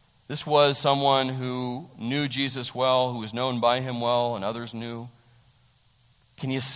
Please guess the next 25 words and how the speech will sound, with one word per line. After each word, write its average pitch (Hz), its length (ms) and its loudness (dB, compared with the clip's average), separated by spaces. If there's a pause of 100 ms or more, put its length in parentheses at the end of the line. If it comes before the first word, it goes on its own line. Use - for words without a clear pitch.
(140)
can 147 140 -2
you 131 60 -2
feel 196 360 0
the 170 100 0
sting 160 320 0
of 151 100 -4
the 131 60 -6
betrayal 139 440 -4
knowing 131 300 -6
that? 135 200 -10 (1040)
Can 156 140 -2
you 156 80 0
just 143 200 0
feel 185 420 4
the 151 80 0
crushing 160 600 0
weight 135 240 0
that 143 100 -10
that 131 140 -2
must 127 200 -6
have 113 120 -10
been 127 280 -2 (180)
on 123 200 0
our 117 100 2
Savior? 123 480 -8